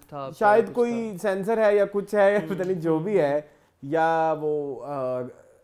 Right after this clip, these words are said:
Speaker 2: उसको क्या बोलते हैं, डिस्टर्बिंग
Speaker 1: हम्म,
Speaker 2: इमेजेस हैं
Speaker 1: हम्म।
Speaker 2: या कुछ भी है, वो सीन चॉप ऑफ
Speaker 1: ग्राफिक,
Speaker 2: था।
Speaker 1: हाँ, ठीक है।
Speaker 2: ग्राफिक क्या बोलते हैं इसे?
Speaker 1: ग्राफिक, अ,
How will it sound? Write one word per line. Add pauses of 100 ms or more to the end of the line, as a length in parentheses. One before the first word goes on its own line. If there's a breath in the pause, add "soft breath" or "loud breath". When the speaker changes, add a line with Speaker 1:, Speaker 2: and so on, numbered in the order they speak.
(720)
Speaker 2:
उसको
क्या
बोलते
हैं,
डिस्टर्बिंग
Speaker 1:
हम्म,
Speaker 2:
इमेजेस
हैं
Speaker 1:
हम्म।
Speaker 2:
या
कुछ
भी
है, (400 soft breath)
वो
सीन
चॉप
ऑफ
Speaker 1:
ग्राफिक,
Speaker 2:
था।
Speaker 1:
हाँ,
ठीक
है।
Speaker 2:
ग्राफिक
क्या
बोलते
हैं
इसे?
Speaker 1:
ग्राफिक,
अ,